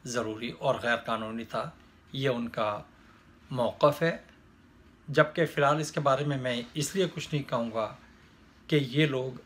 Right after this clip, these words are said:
अदालत से रुजू कर रहे हैं और अदालतें इंशाल्लाह इन्हें चीनी माफिया को इंसाफ देंगी।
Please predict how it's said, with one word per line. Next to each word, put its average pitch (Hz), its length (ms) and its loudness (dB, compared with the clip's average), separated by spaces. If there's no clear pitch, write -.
अदालत 123 400 0
से 139 200 -2
रुजू 113 380 -8
कर 123 200 -2
रहे 113 300 -4
हैं 110 240 -8
और 127 340 0
अदालतें 117 720 0
इंशाल्लाह - 1700 -8
इन्हें 170 440 4
चीनी 160 340 6
माफिया 151 440 4
को 131 340 -4
इंसाफ 123 480 -4
देंगी। 113 520 -4